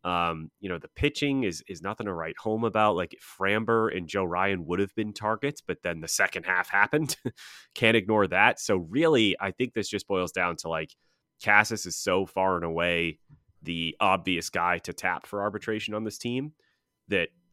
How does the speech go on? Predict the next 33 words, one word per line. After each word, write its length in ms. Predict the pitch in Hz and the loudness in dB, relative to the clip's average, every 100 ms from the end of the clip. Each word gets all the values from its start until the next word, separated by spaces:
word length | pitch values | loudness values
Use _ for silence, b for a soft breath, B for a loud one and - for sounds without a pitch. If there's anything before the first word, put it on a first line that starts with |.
| - | -2
enough 400 | 92 90 92 - | 0 2 2 2
ro-, 160 | 95 - 98 | 2 2 0
enough 240 | 117 117 113 | 0 2 2
managers 460 | 95 98 101 110 | 2 2 2 -2
probably 300 | - 98 90 | -2 0 0
just 120 | 87 87 | -2 -6
like, 100 | 90 | 0
"All 60 | 107 | 2
right, 80 | |
I'll 80 | 95 | 2
put 120 | 98 95 | 0 -4
a 40 | |
dollar 280 | 90 92 87 | 0 0 0
on 80 | 87 | -2
Casas, 420 | 90 87 90 82 | -2 -2 -4 -10
move 180 | 87 82 | -8 -8
on 140 | 82 | -8
to 60 | 80 | -8
the 40 | |
next 240 | 80 78 | -10 -12
team." 340 | - 82 80 73 _ _ - | -10 -8 -8 -10 _ _ -12
And, 240 | 85 78 - | -10 -10 -12
and 160 | 85 | -12
so 100 | 82 | -10
here 180 | 82 90 | -6 -4
we 140 | 82 80 | -4 -4
are 180 | 80 | -4
with 140 | 80 78 | -6 -8
a 60 | |
really 340 | 76 80 78 78 | -10 -8 -6 -8
expensive 460 | - 78 76 78 | -10 -12 -12 -16
Tristan 240 | - 78 - | -16 -20 -18
Casas. 500 | 69 - - - | -20 -16 -18 -18